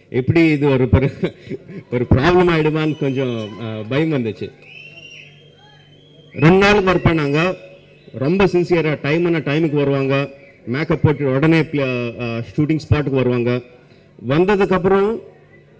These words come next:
ஒரே, அ, ஒரே கான்சென்ட்ரேஷன்ல இருப்பாங்க. இந்த ஷாட்டுக்கு நான் extra என்ன பண்ண முடியும்,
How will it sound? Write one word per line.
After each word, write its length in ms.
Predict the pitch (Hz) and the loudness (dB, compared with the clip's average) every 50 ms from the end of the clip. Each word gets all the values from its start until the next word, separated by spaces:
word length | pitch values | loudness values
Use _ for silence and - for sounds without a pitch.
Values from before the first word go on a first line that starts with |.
| _ _ - | _ _ -6
ஒரே, 640 | - 127 151 180 208 220 214 202 185 - - - | -2 2 4 4 6 4 4 2 0 -4 -8 -12
அ, 280 | - 139 127 120 113 110 - | -12 -10 -10 -10 -12 -12 -8
ஒரே 260 | 135 143 170 208 220 | -4 -2 0 0 0
கான்சென்ட்ரேஷன்ல 760 | 220 208 190 202 185 196 190 175 190 180 185 190 190 180 165 | 0 -2 -4 -2 -2 0 0 0 0 0 0 2 2 2 2
இருப்பாங்க. 320 | 151 160 151 139 117 107 - - - - - | 2 0 0 -2 -4 -8 -10 -14 -20 -12 -6
இந்த 260 | 151 165 185 180 185 | -2 0 0 2 0
ஷாட்டுக்கு 680 | 175 - 160 156 180 202 180 196 180 180 208 220 240 240 226 - - - - | 0 -2 -4 -4 -4 -4 -2 -2 -2 0 0 0 0 0 -4 -8 -16 -18 -10
நான் 180 | - 156 156 151 | -6 -4 -2 -2
extra 320 | 156 151 - - - 214 | -2 -4 -4 -4 -4 -2
என்ன 220 | 190 170 165 180 185 | 0 0 0 0 -2
பண்ண 220 | - 170 165 170 | -2 -4 -4 -4
முடியும், 300 | 156 147 143 139 127 113 | -4 -2 -2 -4 -4 -6